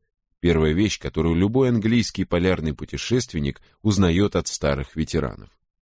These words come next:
Это неважно. Он извергается в нее через минуту или меньше. Такая долгая минута.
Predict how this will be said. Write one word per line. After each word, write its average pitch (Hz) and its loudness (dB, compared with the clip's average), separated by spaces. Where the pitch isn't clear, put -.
Это 185 0
неважно. 67 -2
Он 92 4
извергается 117 2
в 110 0
нее 117 2
через 113 0
минуту 110 2
или 104 0
меньше. 78 -4
Такая 73 -2
долгая 92 2
минута. 95 -2